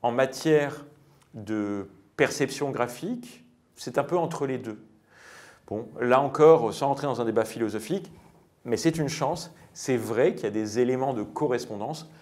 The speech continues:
Après, c'est pas une science exacte, et heureusement. Si c'était une science exacte, on s'exprimait tous de la même façon. C'est pas le cas. On n'a pas la même voix, et peut-être une façon de parler,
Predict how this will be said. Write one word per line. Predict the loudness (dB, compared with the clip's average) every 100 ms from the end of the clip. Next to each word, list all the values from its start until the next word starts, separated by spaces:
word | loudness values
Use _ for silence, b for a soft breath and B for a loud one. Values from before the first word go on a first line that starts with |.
| B
Après, | 4 8 6 6 -4 -12
c'est | -4
pas | 0 2
une |
science | 0 -2 -4 -2
exacte, | -4 -4 -2 0
et |
heureusement. | 2 4 4 2 -6 -18 b b b b
Si | -2
c'était | 2 4
une | 4
science | 4 -2 -2
exacte, | -2 2 2 2
on | -4
s'exprimait | -6 -6 -6 -4
tous | -4 -4
de |
la | -4
même | -4
façon. | -4 -4 -4 -6 -10 b b b b _ _ _ _
C'est | -20 -12
pas | -10
le |
cas. | -4 -6 -6 B B B B
On | -8
n'a | -2
pas | 0
la | 0
même | -2
voix, | -6 0 2 2 -4 -14 B B
et | -12
peut-être | -4 0 0 -2
une | -8
façon | -4 -4 -4 -6
de | -6
parler, | 0 2 4 4 2 0 -8